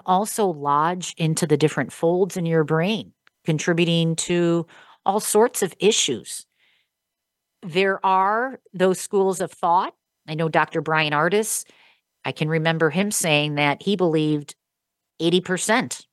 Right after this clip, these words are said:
eighty percent of all cancers are due to parasites and egg sacs.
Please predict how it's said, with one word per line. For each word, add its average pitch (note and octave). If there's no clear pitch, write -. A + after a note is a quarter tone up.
eighty D#3
percent F#3+
of F#3
all F#3
cancers F3
are D#3
due D3+
to C#3+
parasites D3
and C3+
egg D#3
sacs. -